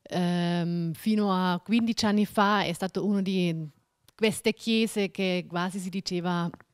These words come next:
"Ma andrà avanti la sua sorte, eh, la sua storia", cin-, una cinquantina di persone, soprattutto anziane, e poi con l'onda di immigrazione sono,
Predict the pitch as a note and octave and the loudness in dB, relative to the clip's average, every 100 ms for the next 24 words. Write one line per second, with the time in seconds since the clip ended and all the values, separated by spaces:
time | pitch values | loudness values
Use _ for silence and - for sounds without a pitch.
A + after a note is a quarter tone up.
0 | - F3+ F3+ F3 C#3+ - F3 F#3 F#3 F#3 | -14 -4 -2 -2 -6 -8 -6 -4 0 2
1 | F#3+ G3+ F3+ E3+ G3 F#3 G#3 G3 G3 - | 2 0 -2 -2 -2 -2 0 2 0 -2
2 | F#3 E3+ D#3+ - - - E3 E3 E3+ F3+ | -4 -2 -4 -12 -20 -10 -4 -2 -2 0
3 | A#3 B3+ - G#3+ G#3+ G#3+ A#3 A#3+ B3 G3+ | 0 0 4 6 8 6 4 4 4 2
4 | - G#3 F#3 - F#3+ F3 G#3 F#3+ F#3+ A3+ | 0 -2 -4 -2 -2 0 0 0 0 0
5 | A3 G3+ F#3 G#3 - A3+ G#3+ F#3+ F#3+ - | 0 0 0 -2 0 2 4 2 0 -2
6 | F3 G3 - A#3 B3+ - F#3 E3+ F#3+ C4 | -2 -4 -2 0 0 2 4 4 4 2
7 | C#4+ - - - - G3 G#3+ G#3+ A3 G#3 | 0 -6 -18 -12 -6 -2 0 2 2 2
8 | A3 A3+ G#3 F#3 F#3+ A3 - C#4 - G#3 | 4 4 2 2 2 0 0 -4 -2 -2
9 | F#3+ A3 B3 G3 F#3 F#3 F3+ | 0 0 0 0 0 2 0